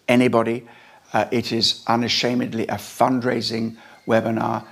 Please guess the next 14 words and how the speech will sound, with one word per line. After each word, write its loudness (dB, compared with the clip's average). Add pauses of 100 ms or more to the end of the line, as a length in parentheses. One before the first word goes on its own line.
(340)
as 0
I, 2
together -6
with -6
some -4
international -2
guests, -4 (200)
share 0 (320)
with 2
you -2 (280)
some -2
highly 0 (180)
significant -2
things -6